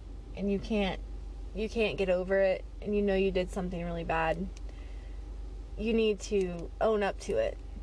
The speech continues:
You need to turn yourself in with that. And I don't mean turn yourself into the police or anything like that. I mean, some of you Virgos might have to,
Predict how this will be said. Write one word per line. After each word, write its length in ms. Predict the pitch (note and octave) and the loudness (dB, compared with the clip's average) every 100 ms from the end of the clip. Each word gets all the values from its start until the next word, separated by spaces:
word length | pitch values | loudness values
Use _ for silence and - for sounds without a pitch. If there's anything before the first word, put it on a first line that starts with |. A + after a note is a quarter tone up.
| - - - - - - - - G#3 | -10 -10 -10 -8 -8 -10 -10 -8 -2
You 120 | A#3 | 2
need 220 | A#3+ A#3 | 2 2
to 120 | - | -2
turn 260 | A3 A#3+ A3+ | 0 2 2
yourself 500 | A#3 A3+ G#3 G3+ - | 0 4 6 6 4
in 180 | G3 G3 | 0 0
with 160 | F3+ | -2
that. 260 | E3 A#2 - - - - - - - - - - - - - - - - - - - - - - - - - - - - - - - - - - - - - - - - - | -2 -2 -2 -6 -10 -10 -10 -10 -10 -10 -10 -10 -10 -10 -10 -10 -8 -8 -10 -10 -10 -10 -10 -12 -10 -10 -10 -10 -10 -10 -10 -10 -10 -10 -10 -10 -10 -10 -10 -10 -10 -6 2
And 80 | |
I 40 | C#4 | 4
don't 180 | D#4+ D4 | 4 4
mean 180 | C4+ | 2
turn 240 | B3 C4 B3 | 2 2 2
yourself 380 | A3 A3+ G3+ G#3 | 2 4 4 4
into 240 | G3+ G3+ | -2 0
the 100 | F3 | -2
police 540 | - G3+ G3 F#3+ F#3+ | 0 2 2 2 0
or 60 | F#3 | 0
anything 240 | F#3 G3 | 0 0
like 180 | F#3 F3 | -2 0
that. 180 | F3 E3 | 0 2
I 60 | F3+ | 2
mean, 340 | G3 F#3 - - - - | 2 0 -4 -8 -10 -2
some 200 | A3+ A3+ | 2 2
of 60 | |
you 120 | B3+ | 2
Virgos 400 | A#3+ B3 B3 A#3+ | 4 4 4 2
might 200 | A#3 A#3 | 2 2
have 220 | C3+ A#3 - | 4 2 0
to, 240 | E3+ - | -2 -2